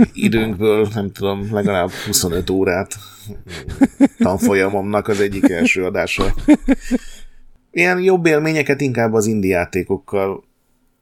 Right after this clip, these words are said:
szereztem. A, megjelent végre a Citizen Steepernek az összes ingyenes kiegészítője, végigjátszottam azokat, és meg kell, hogy mondjam, az is fantasztikus élmény volt, és pont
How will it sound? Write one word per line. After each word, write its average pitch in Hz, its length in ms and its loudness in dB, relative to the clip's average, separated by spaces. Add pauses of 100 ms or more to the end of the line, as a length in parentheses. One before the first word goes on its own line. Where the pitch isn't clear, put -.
(440)
szereztem. 104 840 0 (220)
A, 85 60 -10 (1080)
megjelent 98 640 -4
végre 95 320 2
a 92 60 0
Citizen 90 420 -2
Steepernek 87 500 -2
az 92 100 -2
összes - 640 -2 (400)
ingyenes 87 440 -6
kiegészítője, 107 1000 0 (280)
végigjátszottam 92 680 -4
azokat, 107 400 -2
és 95 280 -2 (120)
meg 98 160 -4
kell, 90 160 0
hogy 95 80 2
mondjam, 92 320 0
az 85 140 -2
is - 360 -4 (720)
fantasztikus 117 600 0
élmény 110 360 0
volt, 110 200 2
és 104 140 -2
pont 98 280 -4